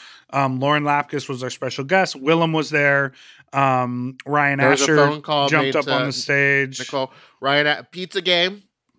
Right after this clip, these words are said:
Speaker 2: which I think should
Speaker 1: Pizza
Speaker 2: be a new
Speaker 1: Game.
Speaker 2: name for forever.
Speaker 1: I love Pizza Game. I'll eat pizza whenever we want. And, um, a little housekeeping thing just to think about as we're wrapping up here.
Speaker 2: Should I do it in my underwear?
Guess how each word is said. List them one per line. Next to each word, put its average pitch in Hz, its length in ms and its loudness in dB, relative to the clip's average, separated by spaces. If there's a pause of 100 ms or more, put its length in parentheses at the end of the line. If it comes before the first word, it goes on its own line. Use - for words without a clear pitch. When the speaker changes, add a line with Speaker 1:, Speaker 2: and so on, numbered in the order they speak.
(120)
Speaker 2:
which 143 180 -6
I 151 80 -4
think 151 220 -10
should 160 160 -8
Speaker 1:
Pizza 143 160 -2
Speaker 2:
be - 20 -6
a - 20 -8
new 143 140 -4
Speaker 1:
Game. 139 160 0
Speaker 2:
name 139 80 -8
for 143 160 -8
forever. 135 680 -4 (560)
Speaker 1:
I 156 120 0
love 160 200 -4
Pizza 160 220 -12
Game. 165 220 -4
I'll 151 160 -2
eat 139 160 -8
pizza 147 240 -8
whenever 139 340 -4
we 131 80 -4
want. 135 240 -8 (100)
And, 226 540 -2 (100)
um, 196 280 -2
a 180 80 -2
little 233 320 2
housekeeping 151 640 -6
thing 139 300 -6
just 139 200 -8
to 143 80 -10
think 156 160 -6
about 143 180 -2
as 127 140 -6
we're 131 100 -6
wrapping 131 380 -6
up 151 140 -6
here. 123 260 -6 (300)
Speaker 2:
Should 139 180 -6
I 135 100 2
do 131 160 0
it 139 60 2
in 135 80 0
my 131 180 2
underwear? 143 440 -4